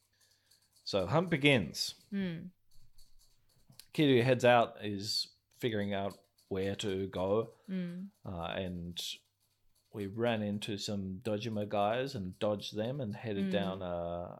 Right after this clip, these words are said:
Speaker 1: a side alley, and then
Speaker 2: Mm.
Speaker 1: we had, we got cornered, which is
Speaker 2: Mm.
Speaker 1: where the kind of, the chase scene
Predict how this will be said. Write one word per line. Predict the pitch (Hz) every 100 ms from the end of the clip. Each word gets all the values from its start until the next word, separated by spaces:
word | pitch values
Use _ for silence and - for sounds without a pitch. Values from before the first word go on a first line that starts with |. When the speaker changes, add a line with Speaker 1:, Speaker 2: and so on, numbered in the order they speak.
| -
Speaker 1:
a | 113
side | - 95 98 104
alley, | 101 104 147 156
and | 110 101
then | 143 190
Speaker 2:
Mm. | 190 202 - - _ _ _ _
Speaker 1:
we | - 101
had, | 95 92 85 85 - - _ _ _ _ _ _ _ _ _ _
we | -
got | - - -
cornered, | - 156 139 104 98 - - _ _ _ -
which | 120 202
is | 180 -
Speaker 2:
Mm. |
Speaker 1:
where | 117 104
the | 104
kind | - 113
of, | 104 104 - - _ _ _ _ _ _ _
the | - 104 101
chase | - 147 123 120
scene | - 107 98 92 90 95